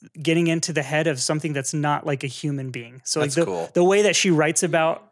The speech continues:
Speaker 1: about the way that this creature thinks is not at all human-like in any way. And so it's really, it's really neat. Um,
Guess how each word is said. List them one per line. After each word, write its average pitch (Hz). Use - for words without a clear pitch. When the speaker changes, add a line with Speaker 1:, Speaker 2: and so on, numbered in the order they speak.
Speaker 1:
about 156
the 151
way 156
that 147
this 139
creature 160
thinks 160
is 147
not 160
at 156
all 143
human-like 143
in 147
any 143
way. 135
And 143
so 147
it's 165
really, 180
it's 170
really 180
neat. 139
Um, 143